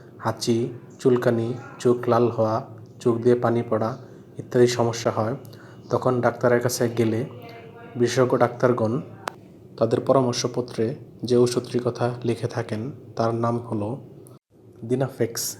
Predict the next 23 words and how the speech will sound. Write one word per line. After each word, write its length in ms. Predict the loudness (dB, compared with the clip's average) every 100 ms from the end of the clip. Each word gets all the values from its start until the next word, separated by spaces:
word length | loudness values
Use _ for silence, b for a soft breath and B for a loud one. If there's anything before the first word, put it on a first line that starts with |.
| -16 -4
ট্যাবলেট 440 | 0 2 2 0 -12 -18 -12
বা 120 | -6 -4
সিরাপ। 340 | -4 -6 -8 -12 -18 -20 -20 -20 B B B B B
এটির 340 | -6 -2 -2 -4 -10 -6
গ্রুপ 240 | 2 2 2 -2
বা 100 | -2
জেনেরিক 440 | 0 0 0 -2
নাম 220 | -4 -2 -6 -2
ফেক্সোফেনাডিন 760 | 0 0 -4 -2 0 0 -4
হাইড্রোক্লোরাইড। 720 | -4 -4 -2 0 -2 -2 -6 -16 B B B B B
এটির 260 | -2 -2 -2
উৎপাদনকারী 520 | -6 -6 -4 -2 -2
প্রতিষ্ঠানের 560 | -4 -4 -4 -4 -4 -2
নাম 320 | -2 -2 -4 -10 -10
এসকে 360 | -6 -6 -2 -2
ফার্মাসিউটিক্যালস 840 | -2 -2 -2 -4 -2 0 -2 -2
লিমিটেড। 480 | -6 -6 -8 -12 -16 -20 B B B B
দিনাফেক্স 500 | -2 0 0 -2 -2
ট্যাবলেটের 500 | -2 0 0 -2 0
দাম 280 | 0 0 -4 -4
বিভিন্ন 320 | -2 -2 -2
মাত্রা 300 | -2 -2 -4
ভেদে 240 | -4 -6